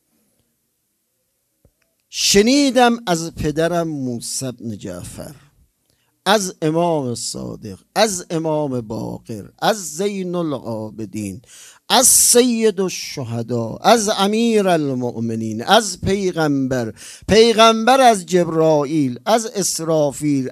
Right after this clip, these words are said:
از لوح، از قلم. خدای متعال فرمود: 'کلمت لا اله الا الله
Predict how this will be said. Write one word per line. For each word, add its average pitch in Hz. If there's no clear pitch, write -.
از 220
لوح، 180
از 226
قلم. 240
خدای 214
متعال 185
فرمود: 156
'کلمت 226
لا 185
اله 185
الا 185
الله 214